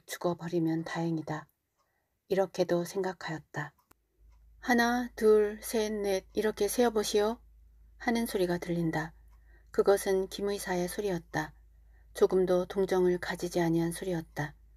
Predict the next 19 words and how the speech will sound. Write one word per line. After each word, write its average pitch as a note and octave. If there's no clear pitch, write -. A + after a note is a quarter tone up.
그러나 F#3+
그런 G3
것을 F3+
생각할 G3
여지가 F3+
없었다. D#3+
정선은 F#3
하라는 G3
대로 D#3+
"하나, F#3+
둘, F3+
셋, F#3
넷" E3+
하고 G#3
세었다. D#3+
정선은 F#3+
마음이 F#3+
괴롭고 F3+
슬펐다. E3+